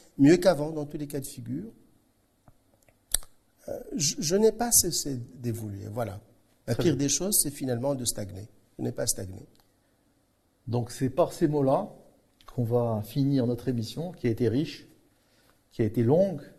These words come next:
Speaker 2: parce que la, la vie de Si Aourid est, est diverse. Il a occupé des fonctions différentes, à la fois dans le, il a servi l'État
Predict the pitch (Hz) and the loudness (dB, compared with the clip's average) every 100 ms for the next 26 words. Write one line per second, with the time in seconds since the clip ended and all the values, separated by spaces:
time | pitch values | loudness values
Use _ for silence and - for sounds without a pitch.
0 | _ _ _ 110 95 - 104 101 104 98 | _ _ _ -12 -10 -6 -2 0 -2 -6
1 | - _ _ _ - 95 101 117 123 107 | -14 _ _ _ -12 -4 -4 -2 -4 -4
2 | 107 - - 123 117 113 110 107 - 117 | -8 -10 -10 -8 -6 -6 -6 -8 -4 -4
3 | 110 117 107 101 104 107 104 - _ _ | -2 -2 -4 -6 -8 -10 -12 -16 _ _
4 | _ _ - - 113 110 104 107 107 - | _ _ -20 -8 -4 -2 -4 -8 -12 -16
5 | - 107 131 127 131 - - _ _ _ | -10 0 2 2 -2 -6 -20 _ _ _
6 | _ - 101 104 - - 120 104 104 - | _ -6 -4 -4 -8 -10 -6 -4 -6 -8
7 | 107 - 110 104 113 107 117 170 - - | -14 -10 -8 -8 -4 -2 -2 -4 -8 -20
8 | _ _ _ _ _ _ - 107 104 - | _ _ _ _ _ _ -4 0 0 0
9 | 117 110 107 107 104 107 107 107 117 117 | -4 -4 -4 -6 -8 -8 -8 -6 -4 -4
10 | 117 117 139 160 - | -4 2 4 2 -2